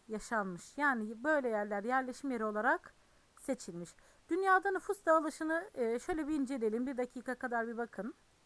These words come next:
E, grafiğe baktığımızda, e, koyu renkler, yani kırmızıların ağırlık-, ağırlıklı olduğu yerler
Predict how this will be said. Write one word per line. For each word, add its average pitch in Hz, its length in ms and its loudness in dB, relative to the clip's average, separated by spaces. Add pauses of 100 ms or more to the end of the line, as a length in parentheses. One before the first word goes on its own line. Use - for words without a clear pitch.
(1300)
E, 220 460 -6
grafiğe 302 480 -6
baktığımızda, 247 1000 -6
e, 190 420 -8 (200)
koyu 294 280 -4
renkler, 214 360 -4
yani 196 180 -6
kırmızıların 254 600 -4
ağırlık-, 254 480 -4
ağırlıklı 240 460 -4
olduğu 214 140 -4
yerler 208 300 -4